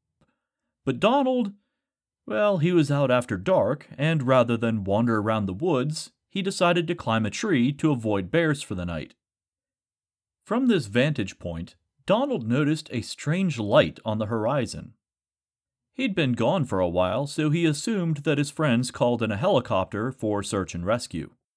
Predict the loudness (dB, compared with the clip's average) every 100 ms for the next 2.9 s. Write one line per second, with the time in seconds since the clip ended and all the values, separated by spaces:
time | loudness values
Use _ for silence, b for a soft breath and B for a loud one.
0 | _ _ _ _ _ _ _ _ _ _
1 | -6 -6 -2 0 0 -2 0 0 0 -2
2 | 0 0 0 -2 -2 -2 -2 -4